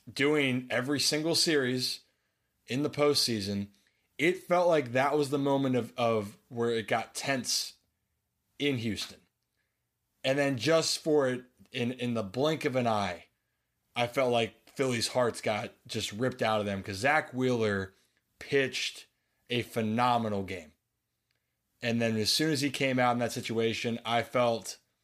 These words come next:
that that wa-, that, that just broke Philly, that that was too much for them to finally overcome. Uh, and, uh, it turned out that, you know,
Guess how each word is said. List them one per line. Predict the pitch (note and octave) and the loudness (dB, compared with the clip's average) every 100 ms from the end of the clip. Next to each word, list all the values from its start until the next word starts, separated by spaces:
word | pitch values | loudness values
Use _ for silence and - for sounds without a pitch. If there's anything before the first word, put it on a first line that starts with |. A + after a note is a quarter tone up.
| _ _ _ _ _ _ | _ _ _ _ _ _
that | A2+ G#2 | -2 0
that | B2 A#2+ A#2 | 2 2 2
wa-, | A#2 A#2 A#2 | 0 0 0
that, | A#2+ B2 B2 A2+ | 2 2 0 0
that | A#2+ A#2 | 2 2
just | A#2+ G#2+ - | -2 -6 -4
broke | A2+ G#2 | -4 -4
Philly, | - G2 F2 - _ _ _ _ _ - | -6 -10 -10 -16 _ _ _ _ _ -4
that | A2+ G#2 | -4 2
that | C3 C3 | 2 4
was | B2 A2+ - | 2 -2 -2
too | - C3+ | -2 0
much | C3 B2 - | 2 0 0
for | A#2+ | -2
them | A2+ | -2
to | G#2 | 0
finally | A#2 A2 G#2+ | 0 0 0
overcome. | G#2+ G2+ F#2+ G#2 G2 F#2+ F#2+ _ _ _ _ _ _ | -2 -4 -4 -2 -2 -2 -8 _ _ _ _ _ _
Uh, | G#2 G2 F#2+ F#2 E2+ _ _ _ _ _ - _ _ _ _ _ _ _ _ | -6 -4 -4 -6 -10 _ _ _ _ _ -20 _ _ _ _ _ _ _ _
and, | G#2 G#2 G2+ | -4 -2 0
uh, | G2+ G2+ G2+ G#2 G#2 | 0 2 2 0 -2
it | - A2 | -10 -8
turned | - A#2+ A2+ | -4 -2 2
out | A#2+ B2+ B2 | 2 2 -2
that, | A2 G2 - _ _ _ _ | -2 -2 -10 _ _ _ _
you | A2 | -8
know, | G2 G2+ | -4 -2